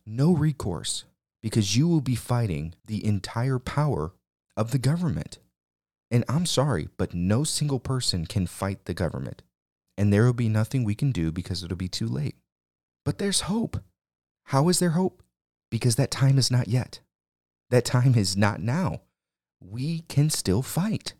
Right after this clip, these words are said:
We can still defeat this ideology. We can still save our children, and we can still save our future by the power of Jesus Christ,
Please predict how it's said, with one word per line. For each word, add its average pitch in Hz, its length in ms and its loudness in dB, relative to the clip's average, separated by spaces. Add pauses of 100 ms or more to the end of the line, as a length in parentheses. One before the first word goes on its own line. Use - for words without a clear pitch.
(340)
We 123 140 2
can 160 200 2
still 135 340 0
defeat 139 400 -2
this - 180 -8
ideology. 78 640 -4 (400)
We 101 140 -2
can 95 160 2
still 92 240 0
save 113 260 0
our 160 100 0
children, 87 520 -2 (340)
and 113 160 2
we 127 120 0
can 123 160 -4
still 143 460 -2
save 117 540 -2 (120)
our 95 360 -2
future - 800 -6 (760)
by 85 160 0
the 143 100 0
power 123 320 -2
of 120 80 -6
Jesus 104 380 -2
Christ, - 480 -8